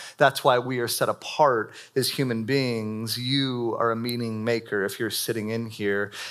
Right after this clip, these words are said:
And what that means as meaning makers, as you live your day-to-day life, what we're constantly doing, both consciously and subconsciously,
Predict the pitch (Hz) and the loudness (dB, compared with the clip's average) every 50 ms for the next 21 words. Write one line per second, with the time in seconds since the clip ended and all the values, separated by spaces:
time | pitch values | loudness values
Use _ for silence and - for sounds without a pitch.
0 | - - - 165 165 151 147 147 160 147 170 202 185 - 165 147 - 147 147 156 | -12 -4 0 2 2 2 0 -2 2 4 6 6 6 6 6 4 4 2 0 2
1 | 170 208 240 214 180 156 143 143 143 143 143 143 - - 151 147 147 139 147 151 | 2 2 2 2 2 2 2 0 0 0 -2 -2 0 2 2 2 2 2 0 0
2 | 165 170 165 156 143 139 139 147 160 170 165 - 156 147 135 135 135 131 123 131 | 2 2 2 2 2 2 4 4 4 4 4 2 2 2 4 2 2 0 0 2
3 | - 135 139 131 143 139 131 135 147 160 160 156 147 147 139 131 131 139 135 143 | 2 2 2 2 0 -4 -2 2 2 2 2 2 0 -2 0 2 4 4 4 4
4 | 143 139 - 127 120 113 117 123 127 131 123 120 117 - 143 135 - 139 131 127 | 2 2 2 0 0 2 4 4 6 6 4 2 0 0 0 0 0 0 -4 -4
5 | - - - 160 170 151 - - - 123 123 160 151 139 131 113 139 143 143 135 | -2 2 4 4 4 4 0 -4 -6 -6 -2 -2 -2 -2 -2 -2 0 0 0 0
6 | 127 127 117 123 120 113 - - - 143 143 143 - 156 143 - - 143 131 120 | 0 0 2 2 2 2 0 2 2 4 4 4 0 -4 -4 -4 -2 -2 -2 -2
7 | 110 - - 139 139 156 - - 117 107 107 110 - 120 - - 131 123 117 120 | -2 0 0 0 0 0 -2 0 0 0 0 -2 -4 -6 -4 -2 0 0 0 -2